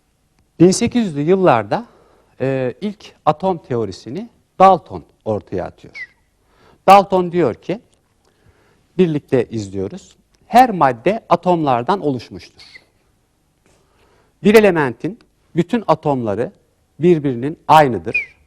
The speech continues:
ve diğer elementlerin atomlarından farklıdır diyor Dalton. Atomlar parçalanamaz ya da yeniden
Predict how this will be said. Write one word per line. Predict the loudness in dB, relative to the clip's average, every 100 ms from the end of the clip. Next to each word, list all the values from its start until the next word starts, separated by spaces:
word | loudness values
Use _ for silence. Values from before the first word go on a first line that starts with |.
| _ -6
ve | 0 0 -2 _ -12
diğer | -2 0 0
elementlerin | -4 -6 -6 -8 -10 -12 -10
atomlarından | -12 -10 -8 -6 -8 -8 -10 -10 -16 _ _
farklıdır | 0 0 0 -6 -6 -6 -10 _ -20
diyor | -16 -16 -16 -8
Dalton. | -8 -8 -8 -8 _ _ _ _ _ _ _ _ _ _ _ 0
Atomlar | 2 4 4 4 2 0 _ _ _ -2
parçalanamaz | 4 4 4 0 2 0 -2 -6 -16 _
ya | 0 2 4
da | 2 0
yeniden | -4 -4 -2 -2